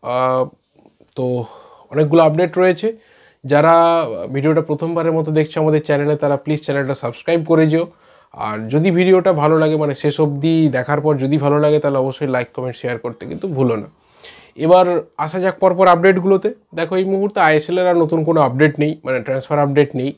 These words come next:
আইএসএল এ যা কিছু এবার হবে সা-, তা টিম নিউজ। আহ, আমি চেষ্টা করব যে আগামী এক দুদিন মধ্যে আমি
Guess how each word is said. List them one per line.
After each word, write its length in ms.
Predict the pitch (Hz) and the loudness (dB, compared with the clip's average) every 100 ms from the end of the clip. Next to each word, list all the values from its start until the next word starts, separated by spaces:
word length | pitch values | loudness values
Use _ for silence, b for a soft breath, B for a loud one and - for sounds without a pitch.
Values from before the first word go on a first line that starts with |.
| _ | _
আইএসএল 360 | - 123 131 147 | -10 -6 -2 2
এ 60 | 147 | 2
যা 240 | 131 135 | 2 0
কিছু 240 | 139 160 | -2 0
এবার 220 | 170 175 160 | 2 2 2
হবে 220 | 165 170 | -2 -2
সা-, 200 | 170 156 | -2 -2
তা 440 | 156 143 143 135 131 - | 0 2 2 0 -2 -4
টিম 140 | 202 190 | -2 0
নিউজ। 360 | 175 160 180 175 _ b b b b b | 2 2 2 -4 _ b b b b b
আহ, 440 | - 120 113 - - | -18 -14 -14 -12 -4
আমি 100 | 143 | -2
চেষ্টা 320 | 165 165 190 | 0 0 0
করব 300 | 180 160 151 | 2 2 2
যে 300 | 139 143 135 | 2 0 0
আগামী 320 | - 131 135 139 | -2 -2 0 0
এক 200 | 131 131 | 0 -2
দুদিন 420 | 139 143 143 - - - | 0 0 0 -4 -20 -6
মধ্যে 520 | 135 135 123 143 139 | -2 -2 2 2 4
আমি 420 | 120 123 123 123 | 0 -4 -6 -8